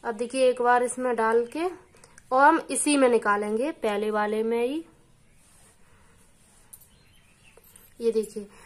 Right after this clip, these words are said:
जहाँ मैंने शुरू किया था वहीं देखिए इस तरह से डाल। अब देखिए फ्रेंड्स, यहाँ से गिनती करेंगे, इसको जिसमें होल में ये धागा last का पड़ा हुआ है उसे नहीं गिनेंगे। एक, दो, तीन, चार,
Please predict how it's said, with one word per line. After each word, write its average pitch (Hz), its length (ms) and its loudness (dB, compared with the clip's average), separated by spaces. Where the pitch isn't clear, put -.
जहाँ 226 260 2
मैंने 247 200 0
शुरू 254 260 -6
किया 262 240 -4
था 285 160 2
वहीं 226 300 4
देखिए 277 440 -4
इस 262 200 -6
तरह 247 220 -4
से 240 120 -8
डाल। 247 300 0
अब 254 180 4
देखिए 262 240 -6
फ्रेंड्स, 254 400 -2
यहाँ 220 220 0
से 262 160 -2
गिनती 262 300 -6
करेंगे, 254 360 -2
इसको - 360 -4
जिसमें 247 460 -4
होल 240 240 6
में 262 160 0
ये 277 320 2
धागा 226 340 0
last 240 320 2
का 254 140 0
पड़ा 220 220 0
हुआ 233 200 0
है 254 80 2
उसे 247 220 0
नहीं 226 180 0
गिनेंगे। 247 440 0
एक, 240 480 2
दो, 226 380 4
तीन, 240 380 -2
चार, 226 420 -2